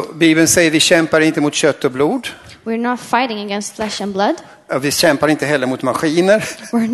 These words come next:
Speaker 1: not fighting machines.
Speaker 2: Vi kämpar mot andliga krafter.
Speaker 1: We're fighting about the spiritual realms.
Speaker 2: Eh, men jag bara nämner det här för jag kommer, ni kommer förstå varför.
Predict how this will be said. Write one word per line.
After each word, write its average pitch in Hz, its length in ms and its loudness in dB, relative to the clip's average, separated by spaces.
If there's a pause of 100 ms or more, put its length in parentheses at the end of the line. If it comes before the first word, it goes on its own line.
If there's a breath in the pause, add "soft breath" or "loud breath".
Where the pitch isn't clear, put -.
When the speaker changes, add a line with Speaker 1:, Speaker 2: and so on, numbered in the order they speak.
Speaker 1:
not 233 120 -4
fighting 226 440 -2
machines. 233 720 -6
Speaker 2:
Vi 120 180 -6
kämpar 135 460 2
mot 117 440 -4
andliga 117 440 0
krafter. 110 580 -4 (180)
Speaker 1:
We're 220 80 -2
fighting 214 420 0
about 196 300 -6
the 196 100 -12
spiritual - 640 -6
realms. - 540 -8 (220)
Speaker 2:
Eh, 131 280 2 (200)
men 160 460 0
jag 165 120 4
bara 208 120 6
nämner 202 380 4
det 160 60 2
här 156 120 2
för 156 140 -2
jag 135 80 0
kommer, 139 400 0
ni 131 100 -4
kommer 139 200 -4
förstå 127 320 -2
varför. 117 560 -2